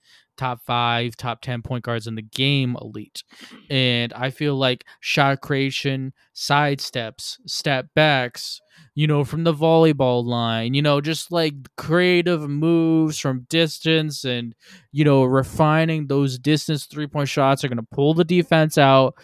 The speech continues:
And it's gonna make everything easier. And he's really close to getting there. So I feel like that's the obvious choice. I mean, the guy is, like, really, really close to developing that, polishing that. And then his dynamic will become even stronger. So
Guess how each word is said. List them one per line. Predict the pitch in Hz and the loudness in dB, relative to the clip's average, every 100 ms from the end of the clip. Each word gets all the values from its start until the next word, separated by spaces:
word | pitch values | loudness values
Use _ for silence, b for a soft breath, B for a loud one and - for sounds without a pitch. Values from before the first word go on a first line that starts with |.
| b _ | b _
And | 143 | -10
it's | 123 | -6
gonna | 131 | -6
make | 123 120 143 | -4 -4 -2
everything | 139 151 - 180 | -4 -4 -4 -4
easier. | 170 202 202 156 147 135 | -2 0 0 0 -2 -2
And | 143 | -4
he's | 147 131 | -4 -4
really | 127 143 190 202 | -2 0 0 -2
close | 185 - 180 190 - | -6 -4 -2 -2 -6
to | 151 | -8
getting | 139 185 190 147 | -6 -6 -6 -8
there. | 123 117 110 b b b | -6 -8 -10 b b b
So | - 196 | -4 -4
I | |
feel | 196 220 | 0 0
like | 220 | 0
that's | 214 208 | -2 -6
the | - | -6
obvious | - 196 208 208 | -4 -2 -2 -4
choice. | - 311 190 - | -4 -2 -2 -2
I | |
mean, | 131 131 131 | -4 -4 -6
the | 143 | -4
guy | 165 175 | 0 2
is, | 170 165 | 2 2
like, | 139 - _ _ _ _ | 0 0 _ _ _ _
really, | 131 147 196 175 | 0 8 10 10
really | 147 147 139 | 8 4 4
close | - 139 - | 2 -2 -2
to | |
developing | 127 120 123 117 120 120 | -6 -2 -2 -2 -4 -4
that, | 113 113 | -4 -4
polishing | - 135 143 - 127 120 | -2 0 0 -2 -8 -6
that. | 117 120 - _ _ _ _ _ _ _ | -6 -8 -12 _ _ _ _ _ _ _
And | - 143 | -8 -4
then | |
his | 143 139 | -2 -2
dynamic | 123 131 139 135 127 | -2 -2 -2 -2 -4
will | 120 | -10
become | - 131 123 | -6 -4 -2
even | 120 113 | -4 -6
stronger. | - 135 135 120 110 | -6 -2 -2 -2 -4
So | - 110 | -2 -6